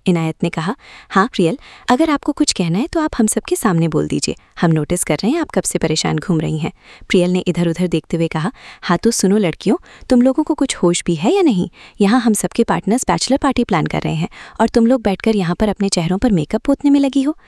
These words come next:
क्या होगा जो रात को पार्टी में आई हुई डांसर सुबह हमारे पार्टनर्स की बाहों में मिलेगी?" निक को किसी और के साथ देख प्रियल के चेहरे पर गुस्सा था। उसने गुस्से में कहा, "अगर निक ने ऐसा कुछ किया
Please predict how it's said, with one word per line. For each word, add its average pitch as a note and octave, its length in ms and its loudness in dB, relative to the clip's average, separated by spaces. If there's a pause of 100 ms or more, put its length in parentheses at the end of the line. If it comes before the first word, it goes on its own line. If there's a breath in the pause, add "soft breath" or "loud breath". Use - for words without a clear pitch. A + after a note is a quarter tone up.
(320 loud breath)
क्या C4+ 120 4
होगा D4 300 2
जो F#3 120 0
रात E3 200 0
को G3 120 -4
पार्टी E3 300 -2
में F3+ 100 0
आई E3 140 -2
हुई F3+ 160 0
डांसर E3 320 -2 (260 loud breath)
सुबह A3 220 2
हमारे G3 340 2
पार्टनर्स F#3 360 -2
की B3 120 0
बाहों A3+ 220 2
में B3 120 4
मिलेगी?" B3 360 0 (360 soft breath)
निक F3+ 160 2
को F#3 80 2
किसी F3+ 260 -2
और D#3 140 2
के F#3 120 -4
साथ E3 180 -2
देख F#3+ 240 -2
प्रियल D#3+ 220 2
के F#3 100 -2
चेहरे D#3 280 -2
पर B3+ 120 0
गुस्सा D3+ 320 -2
था। - 160 -8 (260 soft breath)
उसने - 200 0
गुस्से D#3 280 0
में E3+ 100 0
कहा, D#3+ 240 -4 (300 loud breath)
"अगर D#3+ 200 0
निक D#3 280 -2
ने F3 100 2
ऐसा D#3 180 -2
कुछ - 240 -2
किया G#3+ 240 -2